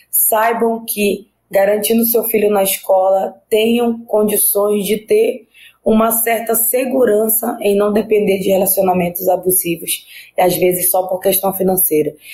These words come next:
Eu sou apaixonada por esses programas e, sem dúvida nenhuma, ele garante essa emancipação das mulheres, e aí eu poderia aqui falar muitos outros, mas esses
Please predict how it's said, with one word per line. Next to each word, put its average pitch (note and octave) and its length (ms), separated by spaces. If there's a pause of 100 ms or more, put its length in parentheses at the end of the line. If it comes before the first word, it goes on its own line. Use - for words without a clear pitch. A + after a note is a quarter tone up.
(240)
Eu G3+ 320
sou G3+ 400
apaixonada G3+ 800
por F#3+ 100
esses F3+ 200
programas F3 680
e, F3+ 160
sem G3 280
dúvida G3 400
nenhuma, F#3+ 600 (440)
ele F#3 240
garante F#3+ 460
essa F#3+ 220
emancipação F#3 680
das F3+ 180
mulheres, E3+ 580
e G3 100
aí F#3 300 (280)
eu F#3 100
poderia F#3 560
aqui F#3+ 420
falar F#3 420
muitos A#3 400
outros, F3+ 380
mas F#3 320
esses F3+ 500